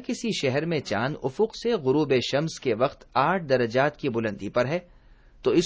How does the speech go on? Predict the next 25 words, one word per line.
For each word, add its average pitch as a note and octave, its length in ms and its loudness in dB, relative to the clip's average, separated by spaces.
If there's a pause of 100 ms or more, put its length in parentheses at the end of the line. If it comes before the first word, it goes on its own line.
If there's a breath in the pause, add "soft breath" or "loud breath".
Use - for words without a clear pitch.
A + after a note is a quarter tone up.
صورت F#3+ 340 2
میں G#3 120 -2
سورج D#3+ 380 2
غروب C#3 320 2
ہونے C#3+ 280 -2
کے B2+ 180 -2
بعد B2 240 2
تیس G3 480 -8
منٹ D3 260 -4
تک E3 180 -6
چاند C3+ 340 -2
غروب A#2+ 300 0
نہیں A#2 160 -4
ہوگا۔ C3 280 -2 (720 soft breath)
اس E3+ 140 6 (100)
صورت F#3+ 300 2
میں G3 100 0
وہاں D#3 260 2
مشرق E3 460 -2
کی D#3 80 -2
جانب B2+ 400 0
واقع B2 240 0 (140)
تمام D#3+ 320 2
شہروں D3+ 360 -2
میں C3 180 -2